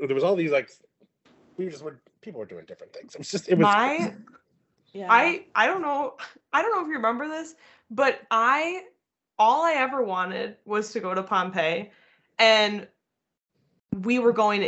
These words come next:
Speaker 2: Italy, and my mom and dad were like, "Well, they're not going to Pompeii, so we're not going to Pompeii, but we'll take you to this exhibit in Chicago." And I was like, "Okay, cool, this is close."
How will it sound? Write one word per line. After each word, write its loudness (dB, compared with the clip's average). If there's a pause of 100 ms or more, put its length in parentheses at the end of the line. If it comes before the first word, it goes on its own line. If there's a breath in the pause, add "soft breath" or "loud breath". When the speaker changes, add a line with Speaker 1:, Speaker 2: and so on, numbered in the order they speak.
Speaker 2:
Italy, 0
and 0
my 4
mom 4
and -4
dad 2
were -6
like, -4
"Well, 2
they're 0
not 2
going -2
to -4
Pompeii, -2
so -4
we're -2
not 0
going -2
to -2
Pompeii, 0
but -2
we'll -4
take -6
you -8
to -2
this -4
exhibit 0
in -2
Chicago." 0 (500 soft breath)
And 4
I 6
was 2
like, 0
"Okay, 0
cool, 2 (300 loud breath)
this -10
is -4
close." 0